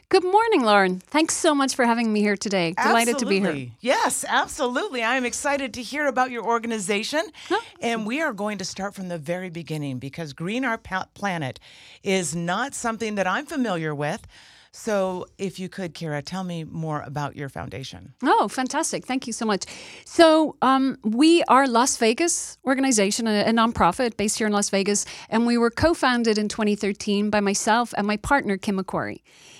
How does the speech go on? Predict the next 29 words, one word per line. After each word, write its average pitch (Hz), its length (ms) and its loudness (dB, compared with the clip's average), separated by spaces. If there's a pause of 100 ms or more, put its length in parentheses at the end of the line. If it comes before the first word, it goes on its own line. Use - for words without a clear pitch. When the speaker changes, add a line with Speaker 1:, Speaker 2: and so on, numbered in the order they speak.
(120)
Speaker 1:
And 220 220 2
Kim 285 320 2
is 214 360 0
originally 233 360 4
from 311 180 4
Las 349 200 4
Vegas. 202 440 2
He 214 160 0
went 196 340 0 (120)
to, 185 420 4
uh, 139 300 2
Robert 247 260 2
E. 247 100 0
Lake, 226 480 2 (280)
Orr, 202 340 6
and 196 180 -2
Valley 233 220 2
High 214 140 2
School, 214 240 2
and 208 100 0
then 208 60 2
he 220 80 0
went 208 180 0
on 196 160 0
to 208 140 -4
U 196 100 2
N 202 80 2
L 196 80 0
V. 190 380 2